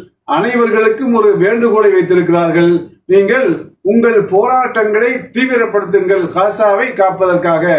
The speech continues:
காசாவுக்கு உதவுவதற்காக உங்கள் போராட்டங்களை வலிமைப்படுத்துங்கள் என்ற ஒரு செய்தியை இதர பலஸ்தீன மக்களுக்கு, மக்களுக்குனாக்கா குதுஸில் வாழக்கூடிய மக்கள், புதுசா ஜெருசலத்தில் வாழக்கூடிய மக்கள்,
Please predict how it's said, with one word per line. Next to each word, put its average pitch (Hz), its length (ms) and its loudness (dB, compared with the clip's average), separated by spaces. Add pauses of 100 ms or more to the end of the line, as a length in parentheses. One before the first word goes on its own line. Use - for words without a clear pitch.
(400)
காசாவுக்கு 226 720 -2
உதவுவதற்காக 196 800 0 (460)
உங்கள் 202 360 2
போராட்டங்களை 233 800 0
வலிமைப்படுத்துங்கள் 208 960 0
என்ற 202 220 0
ஒரு 180 180 0
செய்தியை 190 460 0 (400)
இதர 233 340 -2 (280)
பலஸ்தீன 226 540 0 (580)
மக்களுக்கு, 196 600 0
மக்களுக்குனாக்கா 208 680 0 (340)
குதுஸில் 226 460 -2
வாழக்கூடிய 190 480 2
மக்கள், 185 360 -2 (380)
புதுசா 202 340 0
ஜெருசலத்தில் 226 640 0
வாழக்கூடிய 196 420 2
மக்கள், 185 360 0